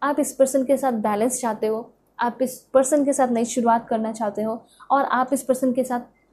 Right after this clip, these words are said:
अपना एक बहुत हैप्पी फैमिली लाइफ देखना चाहते हो, आप बेबीज़ भी चाहते हो, आप ये भी चाहते हो, अगर आपकी बेबीज़ हैं already, तो आप ये चाहते होगे कि मेरे बच्चों को एक्सेप्ट करें, ठीक है, और सभी को फैमिली मेम्बर जैसा माने,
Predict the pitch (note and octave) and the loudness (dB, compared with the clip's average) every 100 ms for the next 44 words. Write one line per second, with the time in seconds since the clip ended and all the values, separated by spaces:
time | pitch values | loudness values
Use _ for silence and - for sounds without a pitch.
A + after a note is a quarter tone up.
0 | - A3+ C4+ C4+ _ - C#4+ A3+ B3 B3 | -8 -2 -2 -2 _ -4 0 0 2 0
1 | C4+ C4+ - B3 B3+ D4+ C#4 - _ - | 0 -4 -6 -6 -2 0 -2 -4 _ -8
2 | A3 A3+ A#3 A3 G#3+ G#3+ G#3+ G#3 G3+ F#3+ | -4 -2 0 0 -2 -4 -4 -6 -6 -8
3 | G3 F#3+ - - - - A#3+ A3 A#3+ C4+ | -6 -8 -8 -10 -20 -4 -2 2 4 4
4 | B3+ A#3 A3+ G3 F#3+ G3 F#3+ - _ _ | 4 0 0 -4 -2 -2 -2 -6 _ _
5 | A#3+ A#3+ C4 C#4+ D#4 C#4 C4 C4+ C#4 A#3+ | -4 0 2 2 2 0 2 4 4 4
6 | A#3 A3+ A#3+ G#3 G#3 C#4 C#4 A3 G3 G3+ | 0 0 0 0 2 2 0 -4 0 0
7 | G#3 C4 - _ - B3 B3 A#3+ A3+ A3 | -2 -8 -14 _ -6 0 2 2 0 2
8 | C#4 B3+ C4 C4+ A#3+ C4 A#3+ G#3+ - C4+ | 4 4 2 2 4 4 2 -4 -2 -2
9 | A#3+ - - A#3+ - A3 C4 C#4 - - | -2 -6 -6 -6 -4 -4 -4 -8 -20 -14
10 | - B3 D4 - A3 A3+ - C4+ D4+ D4+ | -4 2 2 2 -2 -4 -2 0 2 2
11 | B3+ G#3+ A3+ A#3+ A3 A3 A#3 A3 A3+ G3+ | 0 -2 0 0 0 0 -2 -4 -4 -4
12 | G3+ | -4